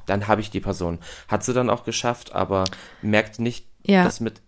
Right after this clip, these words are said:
Speaker 1: irgendwas, was für sie banal ist oder, oder für ihn banal ist oder generell für eine Person, die mir schreibt, ähm, was sie damit
Speaker 2: Mhm.
Speaker 1: anrichten können.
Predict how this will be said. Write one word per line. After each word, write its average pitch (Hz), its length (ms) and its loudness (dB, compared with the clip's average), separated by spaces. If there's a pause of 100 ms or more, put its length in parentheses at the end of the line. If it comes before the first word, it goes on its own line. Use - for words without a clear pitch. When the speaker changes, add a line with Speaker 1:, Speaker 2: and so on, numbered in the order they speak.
Speaker 1:
irgendwas, 117 280 -4
was 107 140 -4
für - 120 -10
sie 117 160 -4
banal 117 440 2
ist - 260 -6
oder, 95 240 -4
oder - 160 -4
für - 160 -4
ihn 143 220 -2
banal 92 360 0
ist 123 300 -4 (320)
oder 107 160 0
generell 107 400 2
für 107 160 -4
eine 98 160 0
Person, 101 320 -2
die 92 80 -6
mir 90 140 -4
schreibt, - 480 -4 (440)
ähm, 104 280 2 (500)
was 104 160 -2
sie 131 80 -2
damit 190 240 8
Speaker 2:
Mhm. 208 60 4
Speaker 1:
anrichten 117 480 -4
können. 87 340 -6